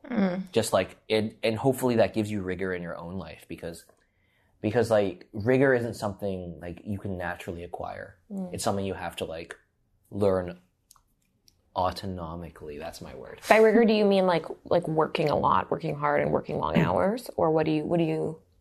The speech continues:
Speaker 2: Um,
Speaker 3: mean by that word?
Speaker 2: <clears throat> just, yeah, the discipline. To be
Speaker 3: Mm-hmm.
Speaker 2: like, "Hey, I'm gonna be in a studio for eight hours, and I'm gonna build for eight hours."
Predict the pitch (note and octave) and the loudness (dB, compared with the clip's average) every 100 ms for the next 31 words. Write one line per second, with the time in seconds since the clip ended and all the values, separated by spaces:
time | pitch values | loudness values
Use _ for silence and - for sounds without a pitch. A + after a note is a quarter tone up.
0 | _ C3 C#3 F3 E3 - - - A3+ A#3 | _ 2 4 0 -2 -4 -6 4 6 6
1 | D#3+ - - _ - - - C3+ D#3+ - | 4 -4 -14 _ -20 -20 -20 2 2 2
2 | C3+ G3 G2+ A#2+ A2+ B2 C3 - G#2 E2+ | 4 4 4 2 0 2 0 0 -4 -8
3 | - - F#3+ - E3 E3 - D3+ A#2 A2+ | -12 2 6 6 4 0 0 4 6 4
4 | A2+ A2+ G#2+ - A2+ G#2 G2+ F#2 - _ | 2 0 -2 0 2 2 2 -2 -6 _
5 | G2+ F#2+ F2+ F2 G2 - G#2+ G#2 F#2 F#2 | 2 4 2 0 -4 -6 -4 0 -2 2
6 | F#2+ F2 D2 - C#2+ E2 F2 E2 A#1 - | 2 2 -2 -8 -6 -2 -2 -2 -2 -8